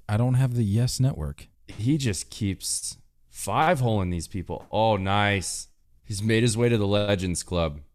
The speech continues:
Speaker 2: He's going to get a, a badass meal.
Speaker 1: He deserves
Speaker 2: Heard
Speaker 1: it.
Speaker 2: they got crab legs down there. <laughs> What a debut for a guy. A plus on the fit. Look,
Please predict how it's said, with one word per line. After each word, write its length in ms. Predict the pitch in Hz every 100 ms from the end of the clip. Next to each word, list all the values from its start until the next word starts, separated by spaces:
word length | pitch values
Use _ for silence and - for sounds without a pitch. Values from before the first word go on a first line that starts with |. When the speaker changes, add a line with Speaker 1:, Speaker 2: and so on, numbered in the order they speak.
| _
Speaker 2:
He's 100 | -
going 180 | 104 95
to 60 |
get 120 | 95 87 78 - 87
a, 120 | 90
a 60 |
badass 580 | 71 85 82 87 85 -
meal. 480 | 87 85 78 76 71 - _ _ _
Speaker 1:
He 120 | 131
deserves 420 | 123 92 90 85
Speaker 2:
Heard 80 | 87
Speaker 1:
it. 20 | 85
Speaker 2:
they 60 |
got 200 | 85 76
crab 340 | - 92 87 82
legs 240 | 80 76
down 260 | 80 78 80
there. 240 | 82 82 - 127
<laughs> 380 | 170 151 - - 285 - - _ - -
What 60 | -
a 40 |
debut 580 | 85 95 90 82 95 69 - - -
for 120 | -
a 60 | 80
guy. 360 | 82 80 73 - - _ - -
A 120 | 120
plus 600 | 127 95 80 - - - - 92
on 160 | 82
the 40 | 78
fit. 380 | - 82 73 - _ - -
Look, 260 | 135 131